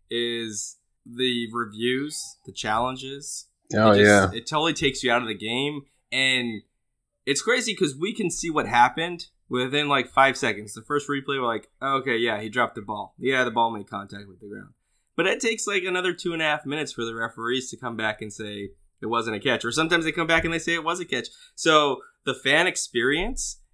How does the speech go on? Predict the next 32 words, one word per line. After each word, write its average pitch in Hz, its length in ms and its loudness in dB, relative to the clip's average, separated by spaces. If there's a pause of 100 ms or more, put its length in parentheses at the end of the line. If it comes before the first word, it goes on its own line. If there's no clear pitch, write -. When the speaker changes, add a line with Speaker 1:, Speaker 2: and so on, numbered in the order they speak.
(120)
Speaker 1:
is, 120 480 0
uh, 110 360 0
is - 280 -6
severely 156 440 0
impaired, 131 440 -2
I 107 80 -2
think, 107 240 -8
by 104 160 -6
all 113 180 -2
of 113 120 -8
these 107 320 -10 (400)
rule 165 240 -2
changes 160 680 -4 (280)
and, 113 640 0
and 113 260 -6
these 104 160 -8
challenges 151 500 0
to 156 60 -6
the 151 100 -6
rules. 151 380 -12
And 107 340 -8
it, - 220 -10
it's 131 240 -2
just, 151 260 -2
it's 131 120 -4
just 156 140 -6
not 156 200 4
good 151 140 0
for 139 80 -10
the 123 100 -2
game. 117 220 0
The, 117 260 -10